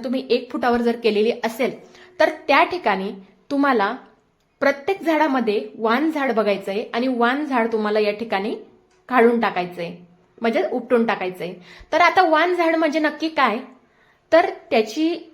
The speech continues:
जी वाढ असते ती उभाट वाढलेली असते आणि त्याला पातेबोंड लागलेले असतात, पण इतर झाडाच्या पातेबोंडपेक्षा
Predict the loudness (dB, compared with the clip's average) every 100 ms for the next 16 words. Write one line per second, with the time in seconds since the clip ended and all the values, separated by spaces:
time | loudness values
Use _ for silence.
0 | -8 -6 -4 -6 -14 _ _ 0 4 6
1 | 6 2 -2 -4 -2 0 2 2 2 2
2 | 2 0 -2 -4 -8 -10 -10 -20 -20 -4
3 | -2 0 -2 0 0 2 0 0 -4 -2
4 | 0 0 0 -2 -2 -2 -4 -2 -6 -8
5 | -12 -8 -8 2 2 4 2 4 2 4
6 | 2 2 0 0 0 -2 -2 -4 -4